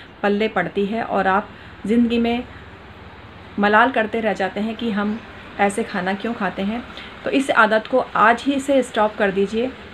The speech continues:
तो आपको मलाल करने की आवश्यकता नहीं होगी और आपके जीवन में positivity आएगी, सकारात्मकता आएगी। और जब positivity और सकारात्मकता का मेल जोल हो जाता है तो उस घर में तरक्की होती है, बरकत होती है और पैसा तो आना ही आना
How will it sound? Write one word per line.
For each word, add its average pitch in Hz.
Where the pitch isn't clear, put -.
तो 226
आपको 208
मलाल 196
करने 208
की 202
आवश्यकता 196
नहीं 190
होगी 220
और 208
आपके 208
जीवन 196
में 208
positivity 214
आएगी, 202
सकारात्मकता 185
आएगी। 208
और 233
जब 254
positivity 226
और 220
सकारात्मकता 196
का 214
मेल 196
जोल 220
हो 202
जाता 180
है 185
तो 170
उस 269
घर 233
में 233
तरक्की 202
होती 220
है, 226
बरकत 190
होती 208
है 233
और 233
पैसा 190
तो 220
आना 180
ही 208
आना 165